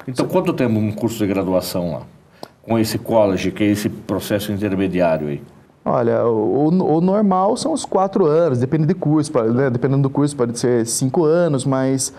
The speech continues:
Speaker 2: é, algumas pessoas lá,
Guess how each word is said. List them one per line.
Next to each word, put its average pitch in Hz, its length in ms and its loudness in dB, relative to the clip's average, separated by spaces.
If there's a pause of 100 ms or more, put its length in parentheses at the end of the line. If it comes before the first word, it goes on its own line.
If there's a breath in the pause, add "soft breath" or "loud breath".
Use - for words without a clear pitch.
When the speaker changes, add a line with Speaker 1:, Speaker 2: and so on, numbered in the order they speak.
(340 loud breath)
Speaker 2:
é, 123 960 0 (760)
algumas 180 360 0
pessoas 165 500 0
lá, 127 400 0